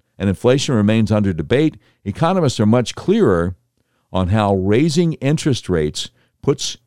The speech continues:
people out of work. Josh Bivens, research director of the Economic Policy Institute, said, "When rates rise,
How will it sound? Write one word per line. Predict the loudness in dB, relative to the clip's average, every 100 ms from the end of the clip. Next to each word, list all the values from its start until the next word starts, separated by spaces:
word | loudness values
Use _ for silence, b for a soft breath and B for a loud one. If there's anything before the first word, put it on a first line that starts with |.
| _
people | -8 -4 -4 -4 -10 -8
out | -6 -6 _ _ _ -8
of | -4 -4 -8 _ -4
work. | -2 -4 -8 _ _ _ _ _ _ _ _ _ _ _ _ -10
Josh | -4 -4 -2
Bivens, | 2 2 0 -8 -18 b b
research | -2 0 0 -4 -2
director | 0 0 -4
of | -6
the | -4
Economic | -4 -2 -2 -2 -2
Policy | -2 -2 -2 -4
Institute, | -6 -8 -6 -8
said, | -4 -2 -2 -2 _ _ _ _ _ _ -6
"When | -2 0
rates | 0 0 0 -6
rise, | -2 0 0 -2 -4 -6 -12